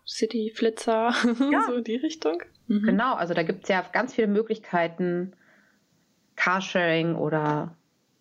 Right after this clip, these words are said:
Speaker 2: vielleicht kenne ich Freunde, die ein Auto haben, kaum benutzen und wir teilen uns das da.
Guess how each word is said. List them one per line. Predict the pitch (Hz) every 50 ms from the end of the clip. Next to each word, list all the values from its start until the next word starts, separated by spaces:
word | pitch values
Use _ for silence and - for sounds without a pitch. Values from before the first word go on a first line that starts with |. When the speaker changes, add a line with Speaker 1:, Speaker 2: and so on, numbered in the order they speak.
| _ _ _ -
Speaker 2:
vielleicht | - 170 170 165 170 -
kenne | 214 220 226
ich | 214 220
Freunde, | - - - 175 202 247 262 247 202
die | 190 202 202 190
ein | 131
Auto | 185 214 214 233
haben, | 214 208 202
kaum | - - 190 185
benutzen | 180 185 202 254 254 - - - 220 220 220 220
und | 196 185 180 180 170 170 -
wir | 165 165 160 165 165
teilen | - - 170 175 190 208 214 208
uns | 208 208 202 -
das | - 202 190 -
da. | - 190 185 185 180 180 180 180 190